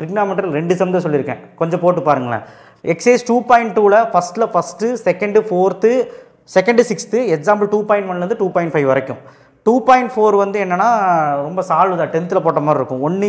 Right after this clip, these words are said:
எட்டு, பத்து, Example two point ten, two point eleven, two point டுவெல். அதே மாதிரி எக்ஸர்சைஸ் டூ பாயிண்ட் லெவனில் எல்லா எக்ஸாம்பிளும் Simplification, அதாவது நம்ம பவர்லாம் வச்சு யூஸ் பண்ணி போடுவோம், ஒரு அஞ்சு நிமிஷம் அது என்னங்கிறது தெரிஞ்சுக்கிட்டு ஒரு அரை மணி நேரம் இருந்தால் இந்த டூ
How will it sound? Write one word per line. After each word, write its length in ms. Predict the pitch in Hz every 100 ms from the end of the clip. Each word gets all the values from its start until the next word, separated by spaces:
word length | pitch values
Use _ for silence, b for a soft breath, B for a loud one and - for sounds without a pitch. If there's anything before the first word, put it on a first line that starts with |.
| 170
எட்டு, 180 | 143 147
பத்து, 240 | 156 147 214 220 B B 156
Example 340 | 147 202 202 196
two 80 | 202
point 180 | 202 196
ten, 120 | 202 202
two 40 | 185
point 180 | 190 185
eleven, 140 | 196 196
two 60 | 156
point 160 | 165 139
டுவெல். 220 | 131 123 - B B B - 180
அதே 140 | 226 233
மாதிரி 180 | 226 180
எக்ஸர்சைஸ் 320 | - 247 233
டூ 60 | 233 240
பாயிண்ட் 220 | 233 214
லெவனில் 380 | 196 196 208 247 151
எல்லா 140 | 170 160
எக்ஸாம்பிளும் 500 | 143 147 127 110 104 - - _ -
Simplification, 760 | 226 202 202 170 160 127 120 107 - b b -
அதாவது 280 | 139 156 180 214 190 165 151 139 135
நம்ம 240 | 139 143 135 135 131 127
பவர்லாம் 420 | 156 190 185 185 170
வச்சு 200 | 180 170
யூஸ் 160 | 160 -
பண்ணி 140 | 160 151
போடுவோம், 340 | 147 143 123 127
ஒரு 100 | 135 127
அஞ்சு 260 | 160 175 175
நிமிஷம் 340 | 170 165 175 - B B - 123
அது 100 | 127 135
என்னங்கிறது 580 | 170 180 180 185 185 180
தெரிஞ்சுக்கிட்டு 460 | 151 170 165 151 170 165
ஒரு 100 | 131
அரை 140 | 131 175
மணி 120 | 190 180 156
நேரம் 240 | 170 170
இருந்தால் 200 | 151 156 147
இந்த 120 |
டூ 40 | 123